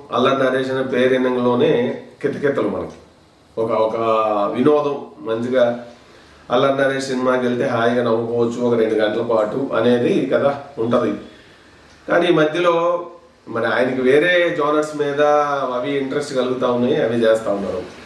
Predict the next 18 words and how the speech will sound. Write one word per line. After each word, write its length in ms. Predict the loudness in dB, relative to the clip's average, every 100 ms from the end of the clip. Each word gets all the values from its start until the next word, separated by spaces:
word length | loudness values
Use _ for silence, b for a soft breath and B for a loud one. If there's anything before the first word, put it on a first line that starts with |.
| -20 -20 -20 -20 -20 -20 -20 -20 -20 -20 -20 -20 -12 -4
ఇప్పుడు 160 | 0
ఇక 120 | 2
బచ్చల 380 | 2 0 0 0
మల్లి 260 | 0 0 -2
చూస్తే 240 | -4 0 2 2 0 -2 -6 -6
రస్టిక్, 440 | -8 -4 -4 -4 -6 -8 -14 -20 -20 -18 -14 -4
తమిళ్ 440 | 2 2 2 0 -4 -10 -18 -6
నైంటీస్, 520 | 0 0 2 0 0
ఎయిటీస్లో 720 | 0 0 0 -2 0 2 2
తమిళ్, 460 | 0 -2 0 0 0
ఇప్పటికీ 500 | 0 0 2 2 2
తమిళ్, 720 | 2 -2 0 2 2 2 0 -6 -10 B B B B B -14 -4
ఆ, 880 | 0 2 2 2 0 0 0 0 -2
అంత 200 | -2 0
రియలిస్టిక్‌గా, 680 | 0 2 0 2 0 2 2
అంత 220 | 2 -2
రస్టిక్‌గా 1080 | 0 0 -2 -4 -6 0 2 2 -2 -8 -18 -20 -20 _ _ -20 -20 -20 -14 -2
మనం 260 | 0 2